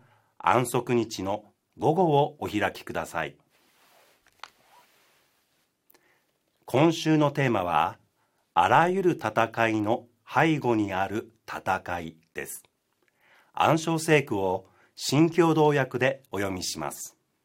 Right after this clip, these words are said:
さて、天で戦いが起こった。ミカエルとその使いたちが、竜に戦いを挑んだのである。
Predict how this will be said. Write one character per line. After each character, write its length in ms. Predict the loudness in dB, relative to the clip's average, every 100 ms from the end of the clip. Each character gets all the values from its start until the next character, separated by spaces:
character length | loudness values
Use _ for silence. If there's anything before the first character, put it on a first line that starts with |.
| _ _ _ _ _ _ _ _ _ _ _ _ _
さ 200 | -2 0
て、 260 | -2 -10 _ _ _ _ _ _ _
天 320 | 0 2 2
で 240 | -2 -6 -8 _ _ _
戦 480 | -8 0 0 2 -2
い 100 | 0
が 220 | 0 0 -4
起 120 | -12
こ 200 | -10 -14
っ 120 | _
た。 200 | -18 -18 _ _ _ _ _ _ _ _ _ _ _ _ _ _
ミ 140 | -4 0
カ 180 | 2
エ 80 | 2
ル 120 | 0
と 300 | -6 -8 -8 _ _ -14
そ 180 | -4 0
の 220 | 0 -2 _ _ -18
使 300 | -4 0 0
い 80 | 0
た 120 | -6
ち 100 | -6
が、 220 | -14 -16 _ _ _ _ _ _ _ _
竜 260 | -2 0 2
に 260 | -2 -6 -12 _ _ _ -6
戦 420 | 0 0 0 -4
い 100 | -2
を 260 | -2 -4 _ _ -4
挑 240 | 0 0
ん 80 | 0
だ 100 | -4
の 120 | -6
で 120 | -8
あ 100 | -8
る。 140 | -8